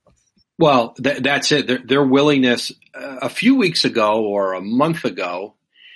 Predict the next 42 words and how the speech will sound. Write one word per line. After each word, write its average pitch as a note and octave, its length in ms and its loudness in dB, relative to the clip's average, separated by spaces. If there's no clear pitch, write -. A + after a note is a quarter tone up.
you A#2+ 60 -4
know, A#2+ 80 2
I B2 140 2
had C3 180 -2
been B2 120 2
reporting A2+ 680 0
that G#2+ 300 -2
they, A#2+ 360 2
their A#2 200 2
hope C4 260 0
was D3 160 2
to B2 60 -2
have C3 180 -2
it A#2 80 -2
wrapped A#2+ 260 0
up B2 140 0
by A2 100 0
Labor A2 300 -2
Day G#2 100 -2
weekend, G2 460 -6
that F#2+ 80 -6
they G#2 80 0
wanted A#2 260 0
to A2+ 80 0
be A2+ 60 0
done A2 160 0
before G#2 280 -6
football - 360 2
started, F#2 440 -2
if, G2+ 140 -2
if, A#2+ 280 -2
if A2+ 160 0
indeed A2 280 0
football G#2 320 0
is F2 60 -12
gonna F#2+ 160 -6
start A#2 420 -2
then. F#2 260 -4
Uh, A2+ 320 0
but C3 380 -2
they've E3 260 2
become, C3+ 680 0